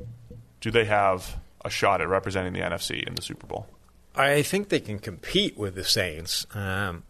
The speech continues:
Speaker 2: and a huge amount of it will be what, does this decline of Drew Brees hit in December and cause him to stumble late in the year? Like, I think the Saints are gonna be shooting for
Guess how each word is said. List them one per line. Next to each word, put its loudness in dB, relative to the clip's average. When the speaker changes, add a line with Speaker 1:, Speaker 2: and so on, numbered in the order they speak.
Speaker 2:
and 4
a 4
huge 8
amount 6
of 4
it 8
will 0
be 4
what, 0
does 4
this 0
decline 2
of -4
Drew -2
Brees 0
hit 2
in -6
December 0
and -6
cause 2
him -8
to -8
stumble 4
late 0
in -12
the -8
year? 0
Like, 6
I 6
think 6
the 2
Saints 6
are 8
gonna 8
be 4
shooting 6
for 4